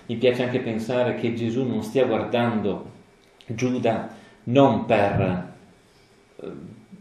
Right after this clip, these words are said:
perché è stizzito, perché è arrabbiato, ma semplicemente per non giudicarlo.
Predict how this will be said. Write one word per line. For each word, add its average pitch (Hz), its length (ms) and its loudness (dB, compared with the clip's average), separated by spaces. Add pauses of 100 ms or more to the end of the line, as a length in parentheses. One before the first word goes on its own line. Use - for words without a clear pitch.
(920)
perché 110 560 4
è 87 80 -4
stizzito, 101 1040 -4 (260)
perché - 300 0
è 107 40 4
arrabbiato, 98 1000 -2
ma 113 100 0
semplicemente 120 840 0
per 107 180 -2
non 110 160 -2
giudicarlo. 95 640 -8